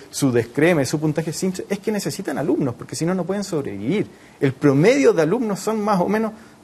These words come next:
trescientos cincuenta, cuatrocientos alumnos por colegio. Eso hace que la operación de los colegios sea sumamente difícil. Para cada colegio es mucho más valioso un alumno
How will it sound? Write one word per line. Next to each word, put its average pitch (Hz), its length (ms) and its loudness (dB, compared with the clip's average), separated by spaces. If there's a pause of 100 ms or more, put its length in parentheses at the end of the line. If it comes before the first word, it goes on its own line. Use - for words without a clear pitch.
(100)
trescientos 185 480 -4
cincuenta, 165 460 -8
cuatrocientos 170 500 -6
alumnos 190 240 -6
por - 140 -10
colegio. - 460 -6 (340)
Eso 220 240 0
hace 226 180 0
que 180 220 0
la 143 120 4
operación 131 540 -2
de - 80 -6
los 202 80 -8
colegios 233 300 -6
sea 240 160 -10
sumamente 220 500 -6
difícil. 117 460 -4 (440)
Para 165 180 6 (140)
cada 233 240 4
colegio 220 320 0
es 208 60 0
mucho 226 240 0
más 214 160 2
valioso 196 380 2
un 156 160 2
alumno 123 580 2